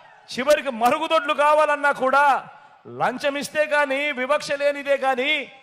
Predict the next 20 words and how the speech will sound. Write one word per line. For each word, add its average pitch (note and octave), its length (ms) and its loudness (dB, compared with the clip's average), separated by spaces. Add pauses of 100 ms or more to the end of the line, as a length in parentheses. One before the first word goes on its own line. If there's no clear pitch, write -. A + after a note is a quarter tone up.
(260)
ఏ A#2+ 280 -4
ఒక్క C4+ 300 2
పేదవాడికి C#4 720 0
అందే C4 240 -2
పరిస్థితి C4 540 -6
అప్పట్లో B3 420 -2
ఉండేది A3+ 400 0
కదయ్యా. C#4 720 2 (560)
మరి G3+ 220 -2
ఆ G#3 140 2
జన్మభూమి A3+ 600 -4
కమిటీలు, B3+ 460 -8
మీరు B3+ 260 -6
పెట్టుకున్న B3+ 420 -4
జన్మభూమి C4 560 -4
కమిటీలు C#4 420 -4
ఏ A#3+ 140 -2
మాదిరిగా D4 500 -2
పనిచేస్తా C#4+ 600 -2
ఉన్నాయి, D4 480 0